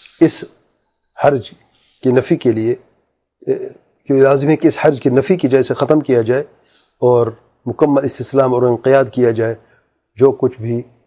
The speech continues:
اللہ تعالیٰ کے پیار پہ پیغمبر صلی اللہ علیہ وسلم نے فیصلہ کیا ہے۔ شاہ صاحب فرماتے ہیں، شیخ ربیع حفظہ اللہ، یہ معاملہ جو ہے بہت ہی مسلمانوں کے یہاں کھو چکا ہے، کھویا ہوا ہے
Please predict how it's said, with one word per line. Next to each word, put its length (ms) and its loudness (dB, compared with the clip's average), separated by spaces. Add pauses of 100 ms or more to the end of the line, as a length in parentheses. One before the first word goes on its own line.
(400)
اللہ 220 2
تعالیٰ 420 0
کے 140 -4
پیار 240 -2
پہ 160 -6
پیغمبر 100 -14
صلی 80 -8
اللہ 500 -6
علیہ 80 -8
وسلم 0 -
نے 120 -10
فیصلہ 360 -4
کیا 340 -10
ہے۔ 60 -20 (1120)
شاہ 140 -2
صاحب 160 -2
فرماتے 440 0
ہیں، 100 -6
شیخ 240 -8
ربیع 140 0
حفظہ 160 -10
اللہ، 300 -6 (300)
یہ 80 4
معاملہ 300 4
جو 160 0
ہے 120 0 (720)
بہت 220 4
ہی 40 2
مسلمانوں 420 2
کے 240 0 (1000)
یہاں 340 -2 (1000)
کھو 180 4
چکا 340 -6
ہے، 80 -18 (1300)
کھویا 260 4
ہوا 240 -4
ہے 60 -16